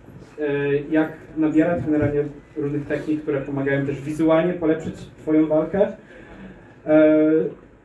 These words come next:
oraz, e, takiego koronnego przykładu, którego,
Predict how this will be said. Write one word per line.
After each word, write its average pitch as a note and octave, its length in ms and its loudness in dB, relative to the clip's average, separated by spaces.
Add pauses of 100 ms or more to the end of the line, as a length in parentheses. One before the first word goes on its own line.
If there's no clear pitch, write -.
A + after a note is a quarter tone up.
oraz, F3+ 460 0
e, E3+ 160 -2
takiego F3 240 -4
koronnego E3+ 480 -2
przykładu, F#3 640 0 (220)
którego, D3+ 640 2